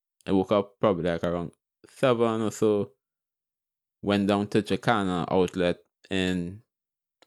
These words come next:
Oche. From Chicana in Oche, I went to the farm facility, which is probably, like, an hour and a half drive, maybe more, um,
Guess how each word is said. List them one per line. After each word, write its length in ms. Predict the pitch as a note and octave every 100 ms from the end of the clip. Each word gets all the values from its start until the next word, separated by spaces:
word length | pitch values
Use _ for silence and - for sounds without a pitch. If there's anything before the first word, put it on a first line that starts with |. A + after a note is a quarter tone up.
| -
Oche. 500 | G2+ - G#2+ A2 B2+ - _ _ _ _ _ _ _ _ _
From 260 | B2 A2+
Chicana 600 | A2 A2 A#2+ G2+ G2 G2 - -
in 280 | G2 G2 B2
Oche, 460 | G#2+ A2 - F#2+ G2+ -
I 160 | - F2+
went 240 | F#2 F2+
to 100 | -
the 380 | G2 F2+ F2+ F2 C3 _ _ _ _ _ _ -
farm 300 | - B2 B2
facility, 640 | C3 C3 - A2 F#2+ E2 F#2
which 260 | A#2 F#2
is 100 | F2
probably, 260 | - G#2+ F#2+
like, 160 | F2+ F2+
an 140 | F#2
hour 200 | - F2+
and 80 | E2
a 60 | F2+
half 300 | F#2+ F2 -
drive, 500 | G#2+ G2+ F#2+ - -
maybe 240 | - E2 D#2+
more, 420 | G2 G#2 G2 F#2+ _ _ _ _ _ _ _ -
um, 360 | D#2+ E2 C#2+